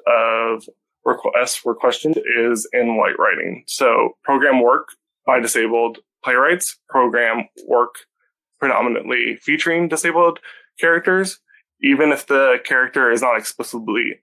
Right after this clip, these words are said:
explicitly identified as disabled, but, uh, the action of the play or, uh, context of the story suggests that they might be, please, uh, stop and ask yourself,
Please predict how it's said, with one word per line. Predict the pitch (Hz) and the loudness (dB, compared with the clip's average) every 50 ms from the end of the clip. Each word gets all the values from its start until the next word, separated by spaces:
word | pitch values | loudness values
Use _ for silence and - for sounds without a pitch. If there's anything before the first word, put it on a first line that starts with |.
| _ _ - | _ _ -12
explicitly | - 117 - - - 139 135 - 143 - 123 123 123 117 - - - - - | -12 -12 -12 -6 -4 -4 -2 0 0 0 0 -2 -2 -4 -8 -16 -12 -8 -4
identified | 117 110 123 127 127 - - 151 147 | 0 2 2 2 2 0 0 0 0
as | 151 143 151 | -2 -4 -6
disabled, | 147 - 170 156 156 170 180 185 185 180 - _ _ _ _ _ | -6 -4 -2 0 2 2 2 2 0 -2 -6 _ _ _ _ _
but, | - - - 120 120 110 - - _ _ - | -6 0 2 2 2 2 -2 -6 _ _ -8
uh, | - - - _ _ _ _ _ | -8 -8 -8 _ _ _ _ _
the | 139 131 135 131 110 | -4 -2 0 0 2
action | 117 120 - - - 143 127 123 123 120 117 - | 0 -2 -2 -4 -2 0 2 2 2 0 0 -2
of | 120 120 | -2 -2
the | 120 123 | -4 -6
play | - - - 120 117 117 120 120 120 - _ _ _ _ _ _ _ - - - - _ _ _ | -6 -4 -2 0 0 0 -2 -2 -6 -8 _ _ _ _ _ _ _ -16 -16 -16 -18 _ _ _
or, | - 120 117 113 113 113 - 98 - - - - | 0 2 2 2 2 2 0 -2 -4 -6 -4 -2
uh, | 123 117 113 | -2 -2 -2
context | 110 - 127 123 123 120 123 139 139 135 - - - | -2 -2 -2 -2 -2 -2 -4 -6 -6 -6 -8 -8 -6
of | - 127 123 120 | -4 -4 -4 -6
the | - | -8
story | - - 135 127 131 143 151 | -4 0 2 2 2 2 0
suggests | - - 135 123 - 120 107 117 139 - - - _ _ - | -4 -6 -6 -4 -2 0 0 0 0 -2 -4 -8 _ _ -8
that | - 139 135 127 | -4 -2 -2 0
they | 135 131 131 135 | 0 0 0 2
might | 135 131 127 131 147 156 156 - - - 139 | 2 2 2 2 0 -2 -4 -8 -14 -20 -8
be, | 131 160 170 180 185 190 190 _ _ _ _ _ _ _ _ _ - | -2 -2 0 0 -2 -4 -8 _ _ _ _ _ _ _ _ _ -2
please, | - 143 135 135 135 - - - - - | 0 2 2 2 0 -2 -6 -4 -2 0
uh, | - - - - - | 2 2 0 -2 -6
stop | - - - - - 127 117 120 135 - - | -10 -8 -6 -2 0 2 2 2 0 0 -2
and | 147 131 107 | -2 -2 -2
ask | 104 110 117 - - | -2 -4 -4 -6 -6
yourself, | 131 123 - - 120 127 139 - | -8 -4 0 2 2 2 2 0